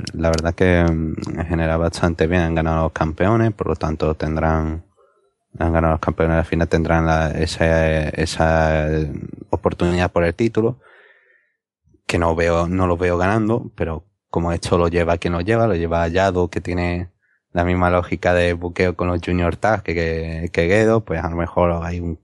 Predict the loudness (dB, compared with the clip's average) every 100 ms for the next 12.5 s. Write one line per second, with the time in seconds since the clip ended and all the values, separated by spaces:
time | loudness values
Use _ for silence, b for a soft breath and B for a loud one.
0 | _ 0 0 0 -2 -2 2 4 4 2
1 | -2 -2 0 0 0 -2 -6 -12 B B
2 | B B B B B _ _ -12 0 2
3 | 4 2 0 -2 -4 -2 -2 -2 -2 -2
4 | -2 -2 -6 -8 -4 -2 -2 -2 0 0
5 | 0 -2 0 0 0 -2 0 2 0 -2
6 | 0 2 0 0 -2 0 0 2 2 2
7 | 2 0 0 0 0 0 -2 -6 -4 -2
8 | -2 -2 -2 0 -2 0 0 2 0 0
9 | -2 -2 2 2 0 b b b -10 -4
10 | 0 0 0 -2 -4 -8 -10 -10 0 0
11 | 2 0 0 -2 -4 -8 -14 -20 -18 -4
12 | 0 2 0 -2 -6